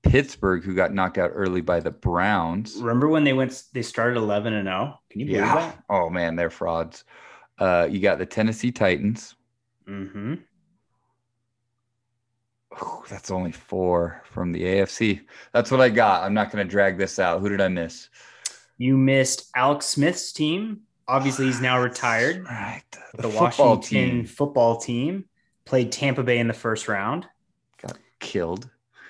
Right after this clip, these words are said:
Speaker 1: probably.
Speaker 2: Uh, thirty-one to twenty-three, a little bit closer than you may have thought. The other team you mentioned played the, uh, the Saints.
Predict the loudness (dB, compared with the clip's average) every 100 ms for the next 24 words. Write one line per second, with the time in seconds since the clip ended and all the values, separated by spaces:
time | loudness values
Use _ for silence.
0 | -20 _ _ _ _ _ _ -18 -14 -14
1 | -10 -8 -10 -16 _ _ _ _ -2 4
2 | 6 6 4 2 2 2 2 -2 -4 -6
3 | -6 -2 -2 -4 -2 0 0 0 -2 -6
4 | -2 2 2 0 -6 -6 -6 -8 -14 _
5 | _ _ _ _ _ -8 -6 -6 -6 -8
6 | -8 -6 -4 -4 -6 -6 -4 -4 -4 -8
7 | _ _ _ 0 2 2 4 2 0 0
8 | 2 4 4 2 0 -2 -2 -8 -8 0
9 | 4 4 2 0 -2 0 -2 -6 _ -2
10 | 0 2 2 2 0 -4 -12 -8 -4 0
11 | 0 0 -4 -6 -8 -8